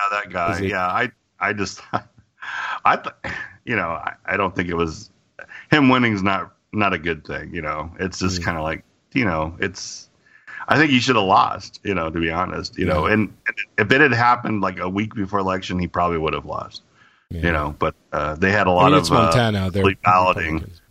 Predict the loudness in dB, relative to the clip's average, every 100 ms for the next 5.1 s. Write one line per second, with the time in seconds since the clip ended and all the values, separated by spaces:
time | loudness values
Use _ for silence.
0 | _ _ _ -6 0 0 0 -2 -4 -4
1 | -2 -4 -6 -10 -16 _ _ _ -20 -18
2 | -18 -6 -2 2 4 6 6 4 2 0
3 | -6 _ _ _ _ _ -12 -8 0 0
4 | 0 0 0 0 0 2 2 2 -2 -8